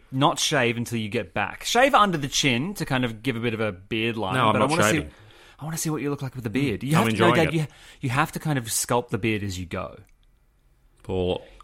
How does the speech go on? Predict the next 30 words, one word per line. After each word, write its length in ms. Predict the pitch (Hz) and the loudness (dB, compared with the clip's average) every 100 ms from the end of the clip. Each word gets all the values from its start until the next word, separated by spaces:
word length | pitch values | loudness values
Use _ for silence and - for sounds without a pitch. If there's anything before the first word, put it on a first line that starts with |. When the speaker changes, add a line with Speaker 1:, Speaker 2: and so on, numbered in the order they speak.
| _ - - - | _ -20 -20 -20
Speaker 1:
You 100 | - | -8
can't 220 | - 170 | 2 2
be 80 | 247 | 4
one 100 | 247 | 4
of 40 | 208 | 4
those 200 | 185 139 | 4 4
weird 400 | 143 170 196 175 | 4 6 4 6
old 320 | 147 151 123 | 6 4 4
dudes 380 | 139 131 127 135 | 4 4 4 0
who 100 | 131 | 0
thinks 320 | 135 127 - | 0 -2 -2
that 180 | 135 117 | -4 -4
using 680 | 120 135 135 139 131 127 - | -4 -2 2 2 2 -2 -2
conditioner 580 | 127 117 127 143 127 | -2 0 0 0 0
and 100 | 117 | -2
hair 160 | 110 117 | -2 -2
product 380 | - 120 110 - | -2 -2 -2 -4
is 120 | 117 | -6
somehow 420 | - 113 101 107 98 | -4 -4 -2 -4 -4
effeminate, 640 | - 113 104 95 - - | -4 -4 -4 -6 -10 -12
because 280 | 107 104 113 | -10 -8 -4
honestly, 600 | 131 127 - 139 139 - _ | -2 -2 -2 -4 -4 -8 _
you 320 | - 113 135 | -12 -6 -2
have 160 | 143 117 | 0 -2
amazing 560 | 107 101 101 107 110 | -2 -4 -4 -4 -6
hair 400 | 101 104 110 156 - | -6 -6 -6 -6 -8
and 200 | 101 101 | -6 -4
you're 100 | 95 | -6
wasting 520 | 90 87 90 - 80 | -6 -8 -8 -10 -14
it. 120 | 80 | -20